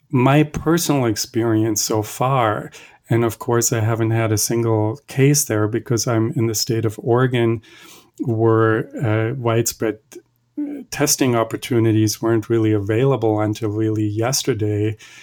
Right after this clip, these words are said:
And, uh, you send people to get tested that very clearly have, uh, at the very least, pneumonia, and the doctor just tells them, "Stay home because you, you know, we don't have enough kits, or you, you'd be,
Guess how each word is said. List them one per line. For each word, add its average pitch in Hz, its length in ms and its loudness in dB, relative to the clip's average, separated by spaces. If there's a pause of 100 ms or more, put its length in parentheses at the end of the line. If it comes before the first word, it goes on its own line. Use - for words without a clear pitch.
(300)
And, 110 460 0
uh, 107 460 -2
you 156 460 -8
send 117 360 0
people 107 440 -2
to 113 160 -6
get 107 240 -4
tested 113 480 -2
that 107 240 -4
very 123 240 2
clearly 117 420 2
have, 107 400 -2
uh, 143 260 -6
at 131 140 -8
the 120 80 -6
very 117 240 0
least, 107 420 0 (420)
pneumonia, 113 800 4
and 110 300 0
the 110 80 0
doctor 110 400 -2
just 104 280 -2
tells 110 260 -2
them, 104 120 -6
"Stay 107 300 0
home 110 420 0
because 104 500 -4 (420)
you, 113 240 -2 (120)
you 127 100 -2
know, 117 100 -2
we 113 120 -2
don't 113 180 -2
have 117 160 -4
enough 107 260 -6
kits, 156 400 -2
or 107 160 2
you, 107 340 -2
you'd 113 320 -4
be, 107 360 -2